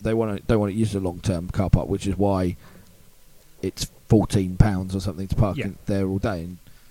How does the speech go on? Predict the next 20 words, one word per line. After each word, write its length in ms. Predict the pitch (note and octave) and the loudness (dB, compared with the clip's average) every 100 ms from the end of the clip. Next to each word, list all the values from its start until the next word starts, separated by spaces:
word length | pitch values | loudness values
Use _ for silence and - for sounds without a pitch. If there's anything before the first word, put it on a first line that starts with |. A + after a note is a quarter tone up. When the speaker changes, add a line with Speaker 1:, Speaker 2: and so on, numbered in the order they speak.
| - - - - - - - A#2+ | -20 -20 -20 -20 -20 -20 -4 2
Speaker 1:
ideally, 420 | A2+ B2+ G#2+ F#2+ | 4 2 0 -2
they 140 | G#2+ | -2
don't 120 | G#2+ | -2
want 160 | G#2 G#2+ | -2 -2
anyone 260 | G#2 G2+ F#2+ | -2 -4 2
park, 300 | A2 F#2+ F2 | 2 2 -2
leaving 220 | G#2 G2+ | 0 0
their 120 | G2 F#2+ | -2 0
car 320 | A2+ G2 F#2 | 2 2 0
in, 120 | F#2 - - - - - | -2 -10 -20 -20 -20 2
car 240 | B2 G#2 | 4 4
in 60 | G2 | 4
a 40 | |
public 260 | G#2+ G#2 - | 2 2 0
car 180 | G#2+ G2 | 0 4
park 400 | G2+ F#2 A#1 - - - - - - - | 4 2 -2 -14 -20 -20 -20 -20 -20 -8
anywhere, 380 | A#2 G#2+ D2 - | -2 -2 -2 -4
really. 260 | G#2+ F#2+ F#2 | -2 -2 -4
That's 180 | G#2 - | -6 -2
why, 260 | G2 G2 | -2 -2